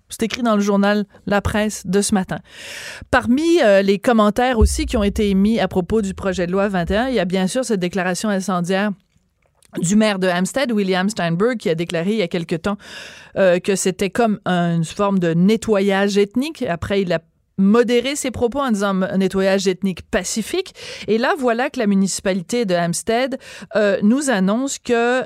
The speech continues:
euh, ben, la loi vingt et un, si elle est adoptée, ben, euh, non. Nous, on, on l'appliquera pas, cette loi-là.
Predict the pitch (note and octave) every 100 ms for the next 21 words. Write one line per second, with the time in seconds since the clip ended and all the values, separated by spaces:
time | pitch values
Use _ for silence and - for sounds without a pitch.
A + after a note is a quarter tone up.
0 | - F#3 F3+ G#3+ G#3 G3+ G#3+ A3+ A#3 C4
1 | G4+ G4 A3+ A#3 B3+ A#3 E4+ - A#3 A#3
2 | A3+ G#3+ G3+ E4 E4 F4 G#4 A4 D#4 A#3
3 | G#3+ G3 _ - D#4+ - _ _ A3+ C#4
4 | D#4+ C#4+ A#3 A3 G3+ F#3+ G3+ A#3+ B3 D4
5 | - B3 B3+ A#3 D#3 - D#3 -